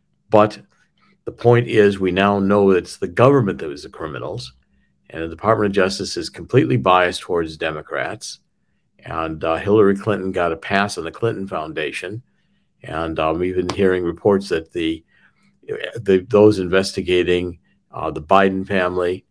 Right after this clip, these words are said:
are, you know, being dismissed or reassigned within the F B I. We've got political justice going on, which is no justice at all. We're like the K G B and the Stasi.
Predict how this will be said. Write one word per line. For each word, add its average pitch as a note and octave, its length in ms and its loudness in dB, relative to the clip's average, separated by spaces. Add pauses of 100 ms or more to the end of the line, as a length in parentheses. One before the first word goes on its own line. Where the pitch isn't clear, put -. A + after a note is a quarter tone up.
(360)
are, D#2 520 -6
you - 120 -10
know, F2 100 -2
being F2 500 0 (360)
dismissed G#2 600 2
or E2+ 120 0
reassigned F#2 680 2
within F2+ 280 -4
the F2+ 140 0
F F2 200 -6
B F#2+ 140 -2
I. F2+ 180 2
We've A2+ 180 2
got A2+ 240 2
political G2+ 480 2
justice G2 460 0
going E2 280 -6
on, E2+ 240 -2
which E2 160 -8
is D#2+ 140 -12
no F#2+ 160 0
justice F#2 460 -2
at F2 80 -2
all. E2+ 340 0 (420)
We're D#2 100 -6
like E2+ 160 -2
the - 80 -14
K F#2+ 240 4
G F2+ 220 -6
B F#2 200 0
and F2 100 0
the E2 40 -6
Stasi. F2+ 640 -2